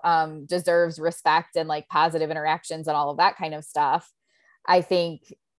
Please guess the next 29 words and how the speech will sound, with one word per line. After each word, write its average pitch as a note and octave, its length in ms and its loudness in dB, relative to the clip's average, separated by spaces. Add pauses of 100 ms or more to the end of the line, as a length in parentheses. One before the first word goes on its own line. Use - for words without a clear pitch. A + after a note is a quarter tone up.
(100)
you F#3+ 80 -4
know, D3 380 -2 (220)
we F3 300 -6
should F3 240 -6
just E3 240 -4
be D3+ 140 -8
doing D#3 340 -8
that. A#4+ 400 0
I F#3+ 120 6
don't G#3+ 260 6
understand G3 560 0
why E3+ 220 4
that E3 180 4
would F3 180 -4
be D#3+ 280 -8
differentiated D3+ 760 -4
from D#3 140 -6
anything D#3 340 -10
else. - 500 -10 (400)
So G3+ 120 -2
that's G#3+ 200 6
what A3+ 140 4
came G#3 160 -2
up - 140 2
for F#3 100 0
me F#3+ 380 -4
when E3 560 -2
we, E3+ 520 -2
um, D#3 520 -2